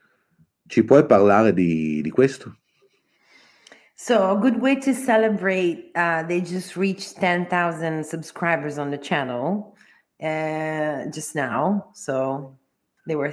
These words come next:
Speaker 2: he was thanking everybody for subscribing, um, is to ask you about Necronomicon and Chaos Magic. Uh, we know that there are rituals dedicated to the Lovecraftian pantheon,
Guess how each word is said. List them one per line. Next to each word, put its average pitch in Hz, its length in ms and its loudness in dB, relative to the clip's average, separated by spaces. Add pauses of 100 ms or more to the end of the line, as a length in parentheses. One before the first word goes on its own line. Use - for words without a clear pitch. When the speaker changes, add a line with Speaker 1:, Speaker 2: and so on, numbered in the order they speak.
(120)
Speaker 2:
he 156 180 0
was 175 220 -2
thanking 151 420 -2
everybody 139 540 0
for 135 180 -10
subscribing, 160 960 -2 (340)
um, 185 600 2
is 208 240 0
to 226 160 2
ask 208 460 -2
you 202 280 4
about 165 520 0
Necronomicon 202 1200 0
and 165 200 -2
Chaos 147 440 -2
Magic. 123 720 -12 (640)
Uh, 139 400 0
we 175 100 0
know 202 240 4
that 185 220 0
there 175 160 4
are 170 200 2
rituals 180 420 -4
dedicated 165 580 -2
to 160 100 -12
the 147 160 -2
Lovecraftian 156 880 -2
pantheon, 233 880 2